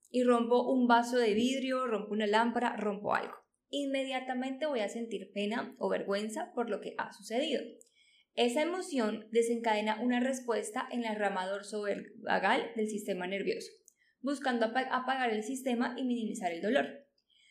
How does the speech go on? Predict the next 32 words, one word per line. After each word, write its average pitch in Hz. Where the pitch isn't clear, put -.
Para 285
más, 285
más 285
información 311
del 226
sistema 233
nervioso, 214
puedes 220
ir 233
al 233
capítulo 220
dieciocho 214
del 131
podcast, -
Su 233
sistema 214
nervioso 233
es 214
tu 202
brújula, -
o -
adquirir 240
el 220
programa 220
de 202
la 208
ansiedad 214
al 240
alma, 220
donde 254
te 254
enseño 233